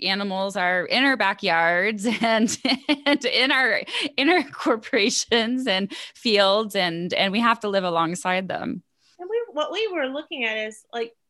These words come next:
Speaker 2: research is showing us that elephants are spending more time out of, outside of these protected
Speaker 1: Yeah.
Speaker 2: areas, inside them. So the truth is,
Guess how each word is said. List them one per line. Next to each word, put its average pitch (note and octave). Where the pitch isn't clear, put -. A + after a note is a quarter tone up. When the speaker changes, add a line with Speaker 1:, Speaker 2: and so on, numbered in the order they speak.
Speaker 2:
research F4
is C4
showing B3+
us G#3+
that G#3
elephants C4+
are C4+
spending G#3+
more A#3
time A#3
out G#3
of, G3
outside G#3+
of G3
these F#3+
protected A3+
Speaker 1:
Yeah. F#3+
Speaker 2:
areas, F#3+
inside C4
them. G3+
So G#3+
the A3+
truth C#4
is, A3+